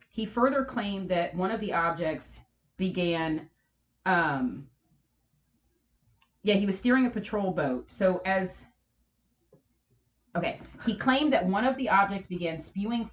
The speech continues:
forth what seemed like thousands of newspapers from somewhere on the inside of its center. These newspapers, which turned out to be a white type of very light weight m-, material, metal,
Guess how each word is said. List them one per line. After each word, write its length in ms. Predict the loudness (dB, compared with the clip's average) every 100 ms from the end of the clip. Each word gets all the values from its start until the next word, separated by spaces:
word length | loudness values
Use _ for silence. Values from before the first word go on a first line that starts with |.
| -10
forth 360 | -4 -2 -2
what 240 | -2 -4 -4
seemed 360 | -2 0 2
like 300 | 2 0 -4 _
thousands 460 | 2 2 2 0
of 100 | 0
newspapers 680 | 2 2 0 -2 -4 -4 -8
from 140 | -8 -8
somewhere 360 | -4 -2 0
on 80 | -2
the 100 | -2
inside 380 | -4 -4 -2 -2
of 80 | -2
its 180 | -8 -8
center. 480 | -6 -4 -8 -12 -16 _ _ -4
These 220 | -2 0
newspapers, 540 | 0 -2 -2 -2 -4
which 180 | -6 -6
turned 240 | -6 -2
out 160 | 0 0
to 60 | -2
be 240 | -4 -4 -4
a 100 | -4 -6
white 300 | 2 2 2 -6
type 320 | -4 -2 -2 -4
of 120 | -6 -2
very 280 | 0 0 -2
light 380 | 0 2 2 -4 -18 _ -20 -16 -4
weight 240 | -2 -2 -2
m-, 120 | -6 -4
material, 880 | -4 -2 -2 0 0 0 -2 -4 -8 0
metal, 500 | 4 6 4 0 -6